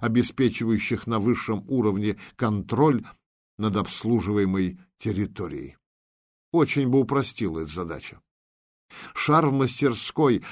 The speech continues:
оставшийся от Лихарева, имелся, только пользоваться им Фест мог процентов на десять от фактических возможностей,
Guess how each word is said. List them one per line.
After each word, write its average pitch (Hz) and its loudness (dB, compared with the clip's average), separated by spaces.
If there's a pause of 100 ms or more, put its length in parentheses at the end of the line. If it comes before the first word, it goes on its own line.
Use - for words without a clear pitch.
оставшийся 117 0
от 104 -6
Лихарева, 95 0 (200)
имелся, 139 4
только 131 2
пользоваться 127 4
им 110 2
Фест - -4 (260)
мог 156 -2
процентов 135 -2
на 123 0
десять 120 0
от 131 -2
фактических 120 -2
возможностей, 92 -4